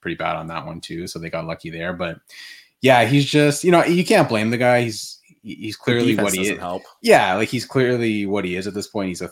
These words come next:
Speaker 1: probably a third goalie, you know, getting a few games when he should, but he, you know, probably is not to be counted on to play,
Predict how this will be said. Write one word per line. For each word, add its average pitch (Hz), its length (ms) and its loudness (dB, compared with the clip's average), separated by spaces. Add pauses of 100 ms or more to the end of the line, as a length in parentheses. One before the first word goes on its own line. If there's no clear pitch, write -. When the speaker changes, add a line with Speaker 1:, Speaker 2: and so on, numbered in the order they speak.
(280)
Speaker 1:
probably 98 300 0
a 90 100 -8 (160)
third 92 200 -4
goalie, 95 680 -6
you 90 100 -12
know, 90 280 -10 (180)
getting 95 200 -4
a 87 60 -8
few 87 160 -10
games 90 240 -6
when 85 100 -8
he 85 60 -8
should, 101 240 -6
but 87 140 -6
he, 87 440 -12 (540)
you 107 100 -6
know, 85 180 -4
probably 92 420 0
is - 460 -12
not 90 600 -4
to 101 100 -8
be 82 220 -6
counted 85 400 -4
on 87 280 -4
to 87 100 -12
play, 82 640 -6